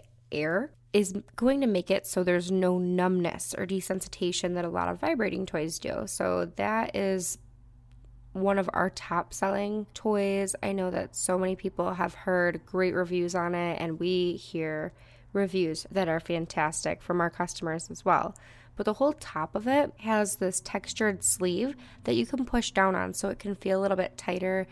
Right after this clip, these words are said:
You can actually stroke with that toy or set it on the counter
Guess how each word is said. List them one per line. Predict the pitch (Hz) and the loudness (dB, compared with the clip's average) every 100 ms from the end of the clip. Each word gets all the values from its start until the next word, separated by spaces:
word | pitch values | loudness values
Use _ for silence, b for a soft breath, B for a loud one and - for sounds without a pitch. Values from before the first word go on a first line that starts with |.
| B B | B B
You | 208 | -4
can | 202 208 | 0 0
actually | 202 196 - 175 | 0 -2 -6 -4
stroke | - - 190 190 - | -4 -2 0 -2 -4
with | 196 | -2
that | - 190 - | 0 0 -2
toy | - 196 190 190 | -4 0 0 0
or | - 185 | -2 -4
set | 185 - | -4 -2
it | 185 | 0
on | 190 190 | 0 0
the | |
counter | 180 180 175 180 180 | -2 0 2 2 2